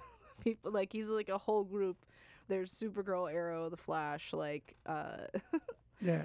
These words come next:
Speaker 1: everyone's there. And I'm like, "Oh, right." <laughs> Um, let's see. Uh, it's like, I need to go through my Rolodex. There were so many, there were so many people. I met another Supergirl that day.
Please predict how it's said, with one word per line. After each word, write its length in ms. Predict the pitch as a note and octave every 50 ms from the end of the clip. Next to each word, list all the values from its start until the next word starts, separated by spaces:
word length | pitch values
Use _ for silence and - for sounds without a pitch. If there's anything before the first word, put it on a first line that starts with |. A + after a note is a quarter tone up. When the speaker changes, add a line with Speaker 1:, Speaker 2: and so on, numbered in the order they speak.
| D3+ -
Speaker 1:
everyone's 460 | A#3 A#3+ A#3+ A#3+ A#3 A#3 A3 A3 G3
there. 220 | G3 G3 F#3+ F3+
And 80 | F3 F3
I'm 100 | F3 F3
like, 160 | F3 E3+ - -
"Oh, 440 | - E4+ D4 G3+ E3+ E3 - - - - _ - -
right." 440 | - G#3 G#3+ G3+ F3+ D3+ - - - _
<laughs> 580 | - G3+ - - - D4+ - - C#4 A#3+ F3 - - - - - - - - - - - - - _ -
Um, 720 | G3+ G#3 G3+ G3 G3 G3 G3 G3 F#3+ F#3+ F#3+ F#3 G3 F#3+ - _ _ - _ - - - - - - - - - - - - -
let's 260 | A3 A#3 A#3 - -
see. 520 | - - D4 D#4 C4+ G3 E3 D#3 - - G#3 - _ - _ _ _ _ _ - - - - - _ _ _ - -
Uh, 760 | F#3+ G3+ G3+ G3 G3 G3+ G3 G3 G3+ G3 G3+ G#3 G#3 G#3 G3 - - -
it's 220 | G#3 - - -
like, 240 | A3 G3+ F#3+ - - - -
I 100 | G3 G3
need 180 | G3 G#3+ A3+ G#3+
to 60 | B3
go 120 | - D4
through 160 | C#4 - D4+ D4
my 100 | C#4+ A#3+
Rolodex. 640 | A3 F#3 G#3 - B4+ A#4 F4+ G#3+ F#3+ F#3 - -
There 100 | - A3
were 140 | G#3+ A3 A3+
so 260 | - - - C4 B3
many, 280 | C4+ C#4 C4+ C4 B3 A3+
there 160 | - A3 A3
were 100 | A3 A#3
so 160 | - - C#4
many 160 | C#4 D4 C4+ C4
people. 280 | - C#4 C#4+ - - -
I 100 | - A3
met 200 | A#3 A#3 B3 C4 C#4
another 340 | C4+ A#3+ A3+ A3 A#3 B3+ B3
Supergirl 500 | - - B3+ A#3+ - B3 A#3 B3 B3 A#3+
that 160 | A#3+ B3 B3+
day. 360 | - B3+ A#3 B3 C#4 D#4 F4+